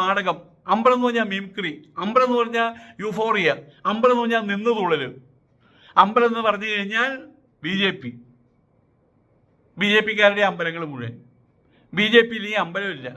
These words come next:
ഇങ്ങനൊരു ധാരണ പടർത്തിയിരിക്കുകയാണ്. കോടതി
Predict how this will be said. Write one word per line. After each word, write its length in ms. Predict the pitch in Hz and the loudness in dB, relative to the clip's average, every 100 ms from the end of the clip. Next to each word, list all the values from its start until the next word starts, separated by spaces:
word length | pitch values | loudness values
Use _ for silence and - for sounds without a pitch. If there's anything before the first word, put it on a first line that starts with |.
| - _ - - - | -18 _ -20 -20 -10
ഇങ്ങനൊരു 300 | 214 262 240 170 | -4 -2 -4 -4
ധാരണ 360 | 170 202 220 240 233 | 4 4 4 -4 -6
പടർത്തിയിരിക്കുകയാണ്. 1000 | 170 190 196 208 226 202 165 165 127 127 - _ _ _ _ _ _ _ _ _ _ _ _ _ _ _ _ _ _ _ _ _ _ _ _ _ _ _ - | -6 -6 -8 -6 -6 -6 -6 -4 -6 -8 -20 _ _ _ _ _ _ _ _ _ _ _ _ _ _ _ _ _ _ _ _ _ _ _ _ _ _ _ 0
കോടതി 300 | 139 151 | 2 2